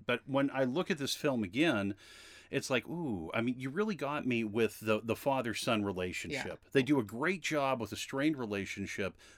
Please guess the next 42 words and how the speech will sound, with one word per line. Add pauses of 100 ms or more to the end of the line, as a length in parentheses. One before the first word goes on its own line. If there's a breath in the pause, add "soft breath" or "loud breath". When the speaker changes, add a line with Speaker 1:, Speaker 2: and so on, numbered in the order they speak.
Speaker 1:
that
works
out
in
the
end.
And
how
can
you
not
love
that?
Speaker 2:
Yeah,
and
Sean
Connery
is
such
a
character
in
this.
Speaker 1:
Mm-hmm. (480)
Speaker 2:
And
he's
so
funny. (100)
Like,
I
just
think
this
is
one
of
my
favorite
things
he's
ever
done.